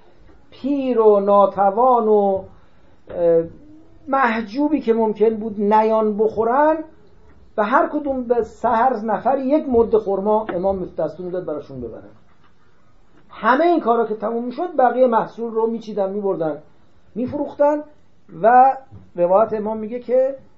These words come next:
حدود چهارصد درهم، چهارصد دینار، عذر می‌خوام،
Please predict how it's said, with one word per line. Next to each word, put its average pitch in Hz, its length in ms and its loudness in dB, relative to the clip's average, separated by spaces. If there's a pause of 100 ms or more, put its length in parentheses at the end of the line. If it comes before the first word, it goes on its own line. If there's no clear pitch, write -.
(100)
حدود 302 360 -6
چهارصد 220 760 -4 (100)
درهم، 240 680 2 (580)
چهارصد 233 440 2
دینار، 226 460 4
عذر 156 140 -2
می‌خوام، 139 280 -8